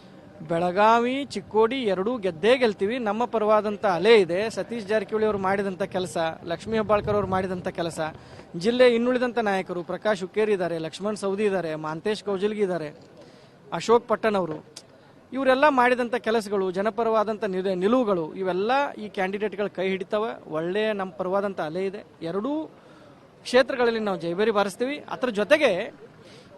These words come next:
ಈ ಸಂವಿಧಾನವನ್ನ ಬದಲ-, ಬದಲಾವಣೆ ಮಾಡ್ತೀವಿ. ಆಮೇಲೆ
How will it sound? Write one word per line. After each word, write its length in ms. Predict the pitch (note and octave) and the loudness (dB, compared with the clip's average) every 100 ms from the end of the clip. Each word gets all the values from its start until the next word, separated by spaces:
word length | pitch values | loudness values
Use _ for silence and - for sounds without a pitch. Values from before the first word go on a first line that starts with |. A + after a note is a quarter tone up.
| - | -16
ಈ 40 | F#3+ | -12
ಸಂವಿಧಾನವನ್ನ 960 | - G#3 A3+ C#4 C#4 C#4 C#4 C#4 C4+ C#4 C#4+ C#4+ G#3 | -2 2 2 2 4 4 2 0 0 0 2 0 0
ಬದಲ-, 460 | F3+ G#3+ B3 C4 | -2 0 2 2
ಬದಲಾವಣೆ 460 | A#3+ F#3+ A3 C4 C4 | 2 2 4 4 4
ಮಾಡ್ತೀವಿ. 640 | A#3 G3+ - F3+ F3 F3 - - - - - - - - - - - | 2 0 -2 -2 -2 -4 -10 -20 -20 -20 -20 -20 -20 -20 -20 -16 -4
ಆಮೇಲೆ 680 | A3+ A#3 A#3 A#3 A3+ A3 | -2 0 0 0 0 -4